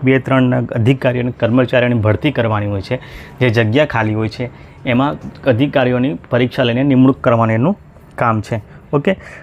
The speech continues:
તો કેવી કેવી જગ્યાઓ માટે, અ, ભરતી કરે છે? તો બહુ જ વિશાળ પ્રમાણમાં અલગ અલગ ક્લાસ વન, ટુની જગ્યાઓ માટે ભરતી ક-, પરીક્ષાનું આયોજન કરતી હોય છે. તો હું તમને થોડાક એક્ઝામ્પલ અહીંયા આપી દઉં. બહુ બધા એક્ઝામ્પલ આપી શકાય એવા નથી, કારણ કે યાદી વધી જાય.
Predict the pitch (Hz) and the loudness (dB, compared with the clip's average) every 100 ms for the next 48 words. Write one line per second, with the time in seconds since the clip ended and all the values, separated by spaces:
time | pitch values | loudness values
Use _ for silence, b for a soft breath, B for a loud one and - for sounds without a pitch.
0 | B 127 127 - 156 175 165 156 143 123 | B 0 0 2 2 2 4 4 4 4
1 | 110 127 123 113 113 113 123 - - - | 4 2 2 0 2 0 0 -4 -14 -4
2 | 131 117 113 113 110 110 135 117 117 131 | 2 4 2 2 0 2 0 2 2 2
3 | 120 120 123 143 123 113 120 135 135 131 | 0 2 4 4 4 0 0 -2 -2 -2
4 | 127 131 123 127 120 131 - 120 117 - | -2 0 2 2 2 -2 -2 -2 -2 -2
5 | 120 117 117 117 110 101 113 113 110 110 | -6 -4 -4 -4 -4 -2 0 0 -2 -2
6 | 110 104 90 131 - 127 - 117 117 - | -2 -2 -2 -4 -2 -4 -2 0 0 0
7 | 117 117 104 110 120 120 113 131 113 135 | -2 0 0 0 -2 -2 -2 -2 -2 -4
8 | - B B B 135 135 135 135 131 127 | -8 B B B 2 4 2 2 0 0
9 | 123 110 127 117 131 - 127 123 120 143 | 0 0 0 0 -2 0 2 4 2 2
10 | 127 143 B B - 131 135 123 117 110 | 2 0 B B -2 2 2 2 0 2
11 | 123 131 147 - B B 127 - 123 127 | 0 0 -2 -6 B B -4 0 0 0
12 | 135 139 - 117 123 120 131 127 - 117 | 0 -2 -6 -6 0 2 0 0 0 2
13 | 143 131 123 120 107 117 135 113 110 104 | 2 0 0 0 0 0 0 2 0 -2